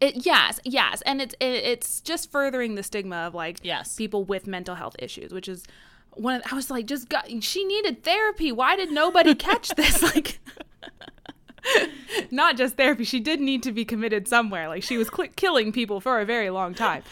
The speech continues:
Speaker 2: <laughs>
Speaker 1: But, um, <laughs> it's just the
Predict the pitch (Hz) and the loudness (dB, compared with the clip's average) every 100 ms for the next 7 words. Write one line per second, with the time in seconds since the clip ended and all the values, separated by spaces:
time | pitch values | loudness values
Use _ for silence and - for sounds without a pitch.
0 | 277 - - 269 262 240 220 202 196 - | -6 -6 0 2 4 2 0 -4 -8 -18
1 | _ 262 269 311 294 - 381 - - - | _ -6 -2 -2 -2 -4 -6 -6 -12 -18
2 | _ - 453 392 320 - _ _ _ _ | _ -14 -12 -12 -16 -20 _ _ _ _
3 | - 233 294 277 269 | -8 2 2 4 0